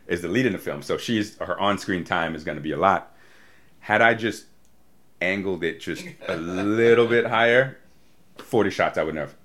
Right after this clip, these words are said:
wouldn't have to have done. And then my boy, um, Rob, Robert, um, Williams, he did his, he's a n-, compositor, um, and a C G, a senior C G generalist. He did his wizardry to, like, comp out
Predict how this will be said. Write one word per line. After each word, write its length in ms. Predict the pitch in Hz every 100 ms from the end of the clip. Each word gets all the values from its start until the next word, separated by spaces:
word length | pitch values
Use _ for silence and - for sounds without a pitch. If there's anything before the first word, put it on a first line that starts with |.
| - -
wouldn't 220 | - 80 73
have 120 | 71
to 60 | 80
have 120 | 73
done. 180 | 76 76
And 100 | 78
then 280 | 76 71 - - - - -
my 120 | 85
boy, 400 | 80 104 95 90 78 85
um, 420 | 82 78 76 78
Rob, 520 | 78 95 98 80 73
Robert, 500 | 90 87 85 80 - - - -
um, 160 | 78 78
Williams, 500 | 92 85 78 71 -
he 640 | - 101 110 110 107 95
did 300 | 90 90 92
his, 260 | 92 78 80
he's 180 | 98 95
a 40 |
n-, 160 | 87 90 -
compositor, 680 | 82 - 80 92 98 - - - - - - - -
um, 460 | 80 78 76 76 76
and 180 | 92 92
a 60 |
C 220 | - 98
G, 320 | 85 85 85 82
a 80 |
senior 300 | 78 92 82
C 180 | 76 90
G 120 | 80 78
generalist. 440 | 85 80 78 73
He 140 | -
did 140 | 104 101
his 140 | 90
wizardry 580 | 87 98 92 80 80 73 -
to, 140 | -
like, 320 | 82 73 71 - - - -
comp 400 | - 87 82 -
out 420 | 80 76 71